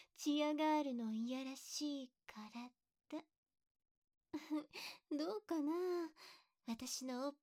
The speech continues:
ぱいと、お尻？<laughs>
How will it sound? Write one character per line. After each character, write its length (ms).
ぱ 160
い 140
と、 80
お 200
尻？ 640
<laughs> 440